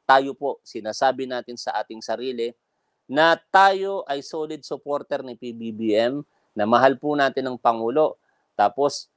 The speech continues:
hindi lang nabigay, babawiin nyo na yung mga sinabi po ninyo sa nakaraan. Huwag tayong ganoon. Bato-bato sa langit. Tamaan, huwag magagalit, ha. Maraming maraming salamat sa inyo,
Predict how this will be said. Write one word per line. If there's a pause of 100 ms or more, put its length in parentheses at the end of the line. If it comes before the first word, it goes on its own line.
(100)
hindi
lang
nabigay, (400)
babawiin
nyo
na
yung
mga
sinabi
po
ninyo
sa
nakaraan.
Huwag
tayong
ganoon.
Bato-bato
sa
langit. (480)
Tamaan,
huwag
magagalit,
ha. (400)
Maraming
maraming
salamat
sa
inyo,